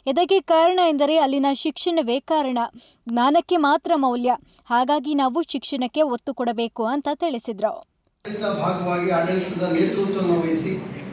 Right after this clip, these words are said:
Speaker 2: ಮತ್ತೆ ಇತ್ತೀಚೆಗೆ ಪದವಿ ಪೂರ್ವ ಶಿಕ್ಷಣ ಇಲಾಖೆಯ ಸಂಪೂರ್ಣ ಆಡಳಿತಾತ್ಮಕ ಜವಾಬ್ದಾರಿಯನ್ನ ಇಲಾಖೆ ಸಿಇಒ ಕೊಟ್ಟಿದೆ.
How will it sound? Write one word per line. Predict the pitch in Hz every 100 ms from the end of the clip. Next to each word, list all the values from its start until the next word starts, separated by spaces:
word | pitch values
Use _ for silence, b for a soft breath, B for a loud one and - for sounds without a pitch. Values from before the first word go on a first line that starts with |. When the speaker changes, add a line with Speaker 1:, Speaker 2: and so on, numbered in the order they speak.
| - - -
Speaker 2:
ಮತ್ತೆ | 185 190
ಇತ್ತೀಚೆಗೆ | 190 - 233 - 233 208 - - - 185
ಪದವಿ | 196 208
ಪೂರ್ವ | 208 208 202 202
ಶಿಕ್ಷಣ | 202 - 196
ಇಲಾಖೆಯ | 190 185 180 180 196 196
ಸಂಪೂರ್ಣ | 190 180 208 240 240 233
ಆಡಳಿತಾತ್ಮಕ | 196 208 202 202 196 190 190 180
ಜವಾಬ್ದಾರಿಯನ್ನ | 170 180 180 175 175 170 180 175 - - - - - - 165
ಇಲಾಖೆ | 185 190 196 190
ಸಿಇಒ | - 208 208
ಕೊಟ್ಟಿದೆ. | 196 196 185 165 143 143 - -